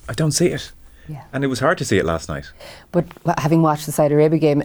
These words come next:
Speaker 2: in such detail last week, I was lucky I got to watch it in work at lunch last week. The I T guys are coming into their own in our offices.
Speaker 1: <laughs>
Speaker 2: Uh, they have screens up everywhere. But the intensity that Saudi played with last week and the kind of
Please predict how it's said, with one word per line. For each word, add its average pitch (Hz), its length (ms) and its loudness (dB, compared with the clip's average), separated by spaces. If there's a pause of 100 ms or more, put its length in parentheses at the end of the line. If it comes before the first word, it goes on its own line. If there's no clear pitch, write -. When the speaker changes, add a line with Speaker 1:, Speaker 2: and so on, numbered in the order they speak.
Speaker 2:
in 139 120 2
such 131 240 0
detail 147 280 2
last 135 240 2
week, 147 140 2
I 139 60 2
was 127 100 -2
lucky 156 220 0
I - 20 -2
got 143 140 -2
to - 80 -4
watch 147 200 2
it 139 80 -6
in 147 80 -2
work 147 260 0
at 151 60 -10
lunch 156 400 -2
last 143 260 -4
week. 151 260 -4
The 151 80 4
I 139 80 4
T 156 160 2
guys 151 200 2
are 143 40 -2
coming 143 200 2
into 131 120 0
their 135 160 4
own 131 200 2
in 135 80 -2
our 139 160 -2
offices. 135 640 -4
Speaker 1:
<laughs> - 80 -12
Speaker 2:
Uh, 147 240 -2 (200)
they 147 100 -2
have 135 180 0
screens 151 320 0
up 139 100 0
everywhere. 143 380 2
But 143 300 -2 (640)
the 147 380 0
intensity 156 600 2
that - 280 -2
Saudi 139 280 2
played 135 240 0
with 131 120 -2
last 131 260 0
week 143 200 0
and 131 240 0
the 131 260 2 (320)
kind 143 140 0
of - 160 -6